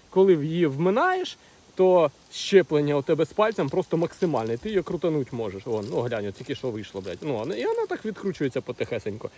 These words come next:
Незрозуміло, нахуй вони зробили таку тему. Плюс, знову ж таки,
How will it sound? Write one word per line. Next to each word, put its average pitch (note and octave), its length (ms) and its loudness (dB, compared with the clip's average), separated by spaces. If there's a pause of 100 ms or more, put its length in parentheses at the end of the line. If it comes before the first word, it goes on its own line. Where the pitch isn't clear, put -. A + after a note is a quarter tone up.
(200)
Незрозуміло, A3+ 600 6
нахуй E3 260 2
вони E3+ 200 2
зробили E3+ 380 0
таку F3 260 -2
тему. B3+ 340 0 (240)
Плюс, G#3+ 320 -2
знову D#3 360 0
ж - 80 -16
таки, E3+ 340 0